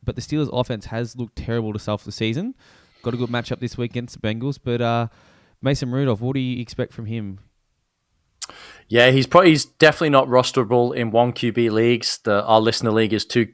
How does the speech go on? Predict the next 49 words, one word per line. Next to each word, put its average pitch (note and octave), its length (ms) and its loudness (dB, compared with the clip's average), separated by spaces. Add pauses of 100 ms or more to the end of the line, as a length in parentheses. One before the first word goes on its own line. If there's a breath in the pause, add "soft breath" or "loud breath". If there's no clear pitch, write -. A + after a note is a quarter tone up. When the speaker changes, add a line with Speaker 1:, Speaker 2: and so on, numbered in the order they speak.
(180)
Speaker 2:
is F#2+ 220 -6
a - 20 -2
Superflex B2+ 560 4
league, B2 200 4
which - 160 -6
is G#2 100 -8
why, A2+ 320 2 (160)
why A2+ 220 2
I - 20 0
picked - 300 -8
him A#2 100 0
up. B2+ 220 2 (880)
Excuse G2+ 320 -8
me. G2+ 160 -6 (320 loud breath)
Um, A2+ 560 4 (1400)
but B2 140 6
until C3 280 6
we B2+ 100 8
see, B2 180 2
see - 480 -2
something A#2+ 320 -4
more A2+ 220 4
from A2+ 200 -2
him, A2+ 140 0
you've G2+ 100 -2
got A2+ 100 2
to G#2 80 0
downgrade G#2 520 2
the G#2 100 -4
entire G2+ 340 4
offense. G#2+ 540 0 (260 loud breath)
As A#2+ 180 6
you A2 60 2
mentioned, G#2 520 0
great B2 260 4
matchup A#2 300 0
this G#2 180 -4
week A2 200 0
against G#2 300 -4
the G#2 80 -12
Bengals. B2+ 580 4
Should - 200 -2
be A2+ 100 2
a G#2 60 2
smash - 360 0
spot - 260 0
for G#2+ 60 -4
James G2 340 -2
Conner. A#2 380 4